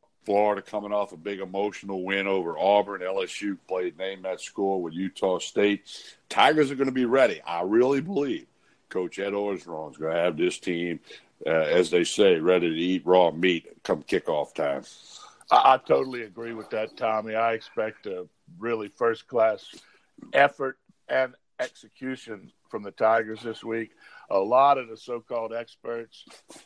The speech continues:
Speaker 2: picking Florida. I know thirteen points is a lot of points for a big S E C showdown.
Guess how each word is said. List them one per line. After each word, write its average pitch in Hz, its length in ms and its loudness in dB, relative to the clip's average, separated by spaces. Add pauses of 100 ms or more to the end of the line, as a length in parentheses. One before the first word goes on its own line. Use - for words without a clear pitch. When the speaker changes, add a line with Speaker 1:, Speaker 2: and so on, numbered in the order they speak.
Speaker 2:
picking 123 260 -10
Florida. 120 800 2
I 107 120 -8
know 113 160 -4
thirteen 120 580 -10
points 117 400 -8
is 107 160 -12
a 110 80 -4
lot 107 240 0
of 107 140 -6
points 113 400 -8
for 101 320 -6
a 85 60 -10 (460)
big 127 220 -2
S 120 220 0
E 117 100 -8
C 120 240 -10
showdown. 123 840 2